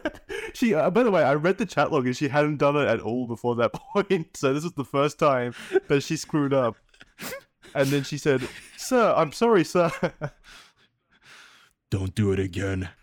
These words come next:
Speaker 1: "Sir, okay, sir. Sir, sorry to make you angry, sir."
Speaker 2: <laughs> "You di-,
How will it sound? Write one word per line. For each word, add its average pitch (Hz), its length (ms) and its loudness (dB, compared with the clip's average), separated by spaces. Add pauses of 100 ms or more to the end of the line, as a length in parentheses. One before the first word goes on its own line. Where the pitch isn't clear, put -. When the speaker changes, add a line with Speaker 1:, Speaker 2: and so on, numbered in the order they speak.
Speaker 1:
"Sir, 226 400 2
okay, 240 280 0
sir. 135 360 -2 (200)
Sir, - 320 4
sorry 214 240 2
to 208 100 2
make 196 220 0
you 202 100 -2
angry, 180 340 0
sir." 127 340 2 (360)
Speaker 2:
<laughs> 208 40 8 (2000)
"You 127 120 4
di-, 131 80 8